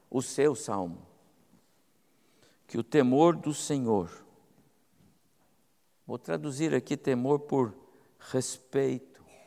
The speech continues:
obediência, atitude de adoração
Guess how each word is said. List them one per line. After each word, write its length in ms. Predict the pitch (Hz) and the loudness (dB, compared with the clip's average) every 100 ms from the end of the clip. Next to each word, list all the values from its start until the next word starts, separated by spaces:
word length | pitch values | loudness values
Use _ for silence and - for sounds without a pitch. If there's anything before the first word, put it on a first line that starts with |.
| - - _ - | -20 -20 _ -6
obediência, 1300 | 110 135 127 110 107 110 120 117 101 - - 101 - - _ _ _ _ _ _ _ _ _ _ _ _ _ _ _ - | 2 6 6 4 -2 0 0 -4 -8 -14 -16 -16 -20 -20 _ _ _ _ _ _ _ _ _ _ _ _ _ _ _ -10
atitude 500 | 131 143 - 190 139 | -8 -8 -4 -4 -2
de 120 | 147 | -2
adoração 880 | 123 131 120 98 - 110 113 104 | 0 0 0 -2 -4 -4 -4 -6